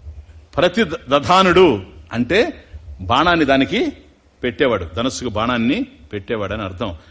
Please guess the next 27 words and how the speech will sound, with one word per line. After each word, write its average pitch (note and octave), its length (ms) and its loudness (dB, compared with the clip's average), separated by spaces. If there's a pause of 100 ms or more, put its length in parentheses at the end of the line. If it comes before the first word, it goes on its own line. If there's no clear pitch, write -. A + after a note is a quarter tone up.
(180)
అంటే F#2+ 220 -10
ఎప్పుడైతే A#2+ 1040 -6 (760)
వింటిని C#3+ 440 0
ఎక్కు A#2+ 220 0
పెట్టాడో B2+ 520 2 (1160)
ఆ G2 80 -4
తర్వాత C#3 440 -2
శరం C3 320 -2
తీసుకుంటాడు. A#2 520 -4 (340)
వింటిని C3 400 -4
ఎక్కు A#2 200 -8
పెట్టేది C#3 320 -4
ఎందుకు? C3 460 -4 (180)
శరప్రయోగం C3+ 600 -2
చేయడానికే. B2 680 0 (260)
కాబట్టి A2+ 300 -4
కర్మఫలాలు C3 640 0
ఏవైతే A#2+ 380 -2
మనకి A2 280 -4
ఇవ్వాలనో A#2 760 0 (240)
వాటికి G#2 340 -2
సిద్ధపడతా A#2+ 520 -6
ఉండాడు. A2 500 -6 (260)
అవి G#2 220 -6
ఏ B2+ 80 -2
రూపంలో B2 380 -4
వస్తాయో B2 500 -2